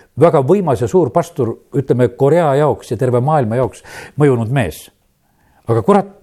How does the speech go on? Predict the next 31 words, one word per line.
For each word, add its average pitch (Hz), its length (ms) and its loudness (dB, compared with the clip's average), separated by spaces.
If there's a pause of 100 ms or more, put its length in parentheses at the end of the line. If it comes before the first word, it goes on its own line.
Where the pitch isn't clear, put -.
(180)
noh, 190 160 -4
teab, - 280 0 (440)
selle 214 200 2
mehe 240 160 2
üle 220 120 2
on 190 120 -4
kutsumine. 95 480 -4 (440)
No - 80 -20
tapame 214 320 -2
ära. 123 100 -6 (1600)
Kenneth 247 300 2
Eigen, 127 320 -2 (580)
samamoodi, 214 480 2
eks. - 200 -12 (420)
Noore 233 220 6
poisina, 180 440 2
no 165 220 0
nii 214 160 2
haige 247 300 0
kui 208 160 4
haige, 180 200 0
neid 165 140 0
haigusi 165 340 0
kui 147 80 0
palju, 165 360 2
eks. - 200 -8 (640)
Ja, 151 220 4 (520)
aga 170 160 6
milline 208 320 2
kutsumine 139 540 0
tegelikult 165 400 2